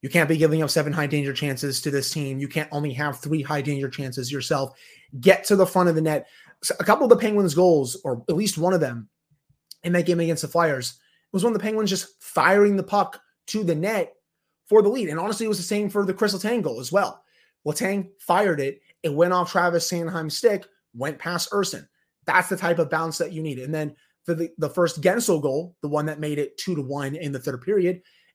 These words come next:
it was just Guentzel getting a friendly bounce off a skate and in the net. Those are the type of goals that I think are gonna be required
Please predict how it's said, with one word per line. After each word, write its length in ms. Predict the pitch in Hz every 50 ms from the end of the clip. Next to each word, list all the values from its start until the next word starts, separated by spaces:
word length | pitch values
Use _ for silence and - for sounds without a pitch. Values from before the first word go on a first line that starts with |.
| -
it 100 | - 160
was 200 | 156 160 165 151
just 440 | - - 175 175 170 170 - - - _ _ _ _ _ _ -
Guentzel 340 | - 156 170 - 185 165
getting 280 | - 170 165 165 170 170
a 180 | 165 165 156 151
friendly 380 | 151 - - 185 180 170 160 147
bounce 440 | 185 202 214 190 185 175 - - - - -
off 200 | 180 185 180 175
a 60 | 160
skate 420 | - - - 220 208 208 233 - _ _ _ _ -
and 140 | 190 196 202
in 100 | 208 208
the 60 | 220
net. 300 | 226 269 254 180 - - _ _ _ _ _ _ _ _ -
Those 360 | 131 202 214 262 285 233 208
are 60 | 254
the 80 | 220 214
type 360 | 220 - - 196 185 190 -
of 140 | 175 151 127
goals 420 | 185 190 185 170 156 143 131 -
that 140 | 175 170 156 -
I 100 | 147 156
think 260 | 151 - 175 165 160 -
are 80 | 185 151
gonna 240 | 139 165 160 160
be 560 | 160 156 180 247 185 165 165 160 151 151 147 _ _ _ _ _ _ -
required 880 | - - - - - - 165 175 180 185 180 160 139 131 120 113 117